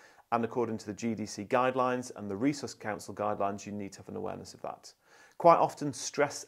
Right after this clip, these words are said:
and anxiety can precipitate attacks, so going to the dentist might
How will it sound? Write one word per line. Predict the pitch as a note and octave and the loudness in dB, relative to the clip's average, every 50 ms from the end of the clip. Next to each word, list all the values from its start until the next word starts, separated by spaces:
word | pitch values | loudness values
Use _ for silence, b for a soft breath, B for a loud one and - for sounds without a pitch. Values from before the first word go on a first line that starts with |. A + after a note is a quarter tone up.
| _ - | _ -6
and | B2 B2 A#2+ | -4 -2 -2
anxiety | A2+ A2+ G#2 G2+ B2 A#2+ B2 B2+ C3 B2+ C3 - C3+ B2+ C3+ C3 B B B B B B - | -2 -2 0 0 2 2 4 4 2 2 2 0 0 0 0 0 B B B B B B -6
can | - - B2 A#2 A2+ | 0 2 2 4 2
precipitate | - - A2 - - B2 - - - - G#2+ G#2 - | 0 -6 -6 -4 -4 -4 -4 -4 -2 -2 -2 -2 -2
attacks, | - - - C3+ - - - - - - | -6 -6 -4 -2 -2 -2 -6 -12 -16 -12
so | - - A2 G2+ | -8 -6 -4 0
going | - A2+ G#2+ G#2+ | 2 0 0 0
to | G#2 - | -2 -8
the | G#2 | -4
dentist | F#2+ - A#2+ A2 A2 A2+ - A2+ - - - - - | 0 2 2 2 0 -2 -10 -12 -14 -14 -14 -12 -6
might | A2+ G#2+ A2 A2 G2+ - - - | -2 0 2 2 0 -2 -6 -14